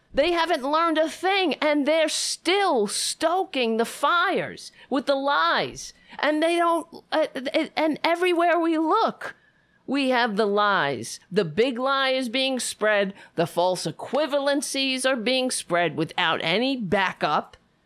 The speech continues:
Let's, what are you talking about? Oh, um, Ilhan Omar is anti-Semitic. Bring the receipts. What? She's not anti-Semitic. Bring the fucking receipts. Um, A O C is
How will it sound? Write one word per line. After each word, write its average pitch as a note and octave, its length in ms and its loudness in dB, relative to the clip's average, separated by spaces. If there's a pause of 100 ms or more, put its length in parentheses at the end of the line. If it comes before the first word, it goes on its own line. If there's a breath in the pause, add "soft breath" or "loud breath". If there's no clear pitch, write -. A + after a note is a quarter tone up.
(640)
Let's, F#4+ 380 0 (100)
what D4 500 -4
are G#4+ 40 2
you A4 120 2
talking F#4+ 280 2
about? A#3+ 300 2
Oh, G#3 60 2
um, G3 320 2
Ilhan C#4 340 2
Omar B3+ 500 2
is G#3+ 160 2
anti-Semitic. G#3 920 0 (320)
Bring F#4 380 2
the D#4+ 100 4
receipts. D4 840 -2 (1200)
What? A#3+ 400 0
She's D4+ 260 0
not F4 260 2
anti-Semitic. E3+ 1200 0 (360)
Bring E4 340 2
the F4 80 2
fucking D#4 520 0
receipts. B3 580 0 (560 loud breath)
Um, G#3 340 2 (220)
A C#4+ 200 4
O C#4 140 4
C B3+ 560 0
is G#3 300 2